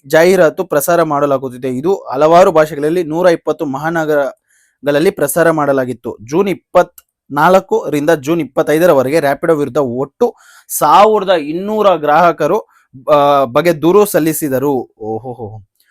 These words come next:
ಸಾವಿರದ ಇನ್ನೂರು ಜನ ಹೋಗ್ಬಿಟ್ಟು ಕಂಪ್ಲೇಂಟ್ ಕೊಟ್ರೆ ಇನ್ನು ಅದು ಆಕ್ಷನ್ ಆಗದೆ ಇರ್ತದ? So ಅದು ಒಂದು ಇದ್ರ ಮೇಲೆ.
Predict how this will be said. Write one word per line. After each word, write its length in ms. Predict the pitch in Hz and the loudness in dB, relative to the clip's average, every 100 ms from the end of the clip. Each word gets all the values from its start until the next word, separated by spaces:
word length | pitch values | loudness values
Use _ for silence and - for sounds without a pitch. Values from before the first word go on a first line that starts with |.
| _ - | _ -10
ಸಾವಿರದ 640 | - 135 165 180 175 165 160 147 | -2 4 6 6 4 2 0 -4
ಇನ್ನೂರು 320 | 139 160 170 | -6 -4 -4
ಜನ 200 | 135 135 | -6 -8
ಹೋಗ್ಬಿಟ್ಟು 540 | 175 170 151 156 151 135 | -6 -6 -8 -10 -14 -16
ಕಂಪ್ಲೇಂಟ್ 300 | 135 160 143 | -14 -16 -18
ಕೊಟ್ರೆ 260 | 127 143 | -16 -12
ಇನ್ನು 160 | 143 127 | -12 -12
ಅದು 240 | 120 120 | -10 -8
ಆಕ್ಷನ್ 340 | 117 127 - 131 | -8 -8 -10 -12
ಆಗದೆ 200 | 123 120 | -8 -8
ಇರ್ತದ? 400 | 113 - 117 113 _ _ | -8 -8 -8 -8 _ _
So 80 | - | -8
ಅದು 200 | - 139 | -6 -4
ಒಂದು 380 | 123 117 113 113 | -4 -4 -6 -10
ಇದ್ರ 120 | 120 | -10
ಮೇಲೆ. 440 | 117 113 107 _ | -8 -8 -10 _